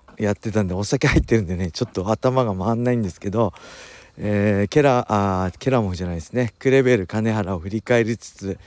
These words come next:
えー、ケラモフと鈴木のね、十一月四日、アゼルバイジャンの見どころ、そして十一月十八日のベラトール三百一の見どころなんかを語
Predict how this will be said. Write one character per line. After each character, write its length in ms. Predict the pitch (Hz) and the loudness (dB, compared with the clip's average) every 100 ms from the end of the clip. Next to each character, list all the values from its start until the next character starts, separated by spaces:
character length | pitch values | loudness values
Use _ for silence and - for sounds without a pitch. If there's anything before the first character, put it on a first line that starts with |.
| - - - - - - | -20 -20 -20 -20 -20 -14
え 1000 | - 95 95 87 85 85 82 80 85 85 | -6 -4 -4 -4 -4 -6 -6 -8 -10 -12
ー、 40 | - | -4
ケ 120 | 127 | 0
ラ 120 | 120 | 2
モ 100 | 95 | 0
フ 80 | - | -6
と 80 | 90 | -12
鈴 260 | - 98 95 | -8 -8 -6
木 100 | 98 | -6
の 140 | 98 | -2
ね、 160 | 117 110 | -2 -2
十 140 | 107 | -4
一 140 | 98 | -4
月 200 | 110 104 | -4 -4
四 80 | 107 | -6
日、 200 | - 101 | -4 -4
ア 60 | 95 | -2
ゼ 140 | 95 | -2
ル 100 | 113 | -2
バ 160 | 117 123 | 2 2
イ 80 | 113 | 2
ジ 100 | 98 | -2
ャ 100 | 85 | -6
ン 60 | - - - - - _ - | -10 -20 -20 -20 -20 _ -4
の 320 | 147 165 - _ | 0 0 -2 _
見 180 | 117 110 | -2 2
ど 140 | 107 | 0
こ 160 | 92 107 | 2 0
ろ、 240 | 101 98 - _ | 2 -2 -10 _
そ 180 | - 104 | -8 -8
し 80 | - | -6
て 140 | 101 | -6
十 240 | 82 107 | -2 0
一 220 | 117 - 117 | 0 0 0
月 340 | 107 - 95 | 0 -2 -8
十 220 | - 104 | -4 -2
八 260 | 117 113 123 | -2 -2 -2
日 180 | 110 110 | -2 -4
の 120 | 87 | -4
ベ 100 | 101 | -2
ラ 140 | 120 | -2
ト 100 | 131 | 0
ー 40 | 113 | 0
ル 40 | |
三 260 | - 147 147 | -2 -4 -2
百 220 | 107 101 | -2 -4
一 220 | 92 151 | -6 -4
の 120 | 101 - - - - - - | -4 -6 -18 -20 -20 -20 -6
見 120 | 110 | 0
ど 120 | 107 | 0
こ 120 | 98 | 2
ろ 140 | 107 107 | 0 0
な 100 | 101 | 0
ん 100 | 95 | -4
か 140 | 87 | -4
を 140 | 87 - _ _ _ _ - | -6 -8 _ _ _ _ -6
語 100 | 104 | -4